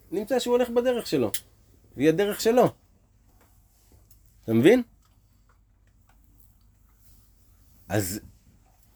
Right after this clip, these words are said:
אם האדם עכשיו מנסה ללכת בדרך, אבל כל איזה זעזוע שיש לו, מטלטל אותו, אז הוא לא מצליח להתקדם, זה מסיט אותו מהדרך שלו. זה שהוא מתגבר,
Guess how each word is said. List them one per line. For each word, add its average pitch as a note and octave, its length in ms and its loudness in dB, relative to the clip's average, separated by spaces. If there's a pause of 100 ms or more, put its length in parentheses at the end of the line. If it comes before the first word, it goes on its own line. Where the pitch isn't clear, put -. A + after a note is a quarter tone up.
אם G#3+ 160 4
האדם F#3 260 4
עכשיו E3+ 400 4
מנסה C#3+ 400 4
ללכת E3 300 4
בדרך, A#2+ 540 0
אבל A#2 300 -2
כל F#3+ 260 0
איזה D#3 640 6
זעזוע B2+ 480 2
שיש E3 380 -2
לו, E3 260 2 (500)
מטלטל C#3 540 2
אותו, B2 400 2 (920)
אז F#2+ 140 -8
הוא A#2+ 80 0
לא E3+ 140 4
מצליח C4+ 300 0
להתקדם, B3+ 460 2
זה C#3 80 6
מסיט C#3 340 0
אותו A3+ 180 -4
מהדרך A#3+ 420 0
שלו. A2 300 2 (1400)
זה F3 240 4
שהוא D#3 240 2
מתגבר, C#3+ 600 2